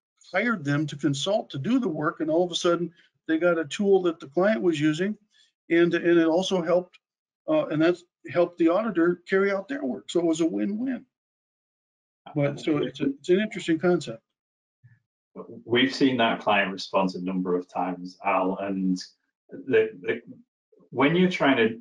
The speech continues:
Speaker 2: bring change into your processes and the audit in this example,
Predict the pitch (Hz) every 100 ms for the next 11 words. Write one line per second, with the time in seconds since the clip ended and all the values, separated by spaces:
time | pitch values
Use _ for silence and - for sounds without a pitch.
0 | - - 110 104 - 101 101 95 95 92
1 | 95 95 92 - 92 - 87 - 98 95
2 | 92 92 92 98 98 98 90 92 92 -
3 | - - - _ -